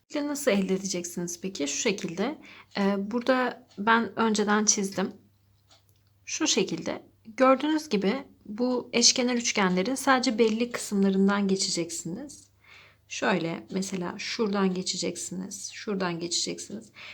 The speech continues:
Şu içteki üçgenin, e, kenarından geçmeyeceksiniz. Ardından sürekli aynı işlemi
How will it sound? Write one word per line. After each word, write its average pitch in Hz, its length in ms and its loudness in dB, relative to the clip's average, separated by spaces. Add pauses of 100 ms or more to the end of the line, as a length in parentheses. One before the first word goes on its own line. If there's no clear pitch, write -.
Şu 285 140 -4
içteki 302 840 2
üçgenin, 214 720 0 (280)
e, 196 220 2
kenarından 247 600 0
geçmeyeceksiniz. 190 800 0
Ardından 285 480 2
sürekli 285 520 -2
aynı 269 300 2
işlemi 190 560 4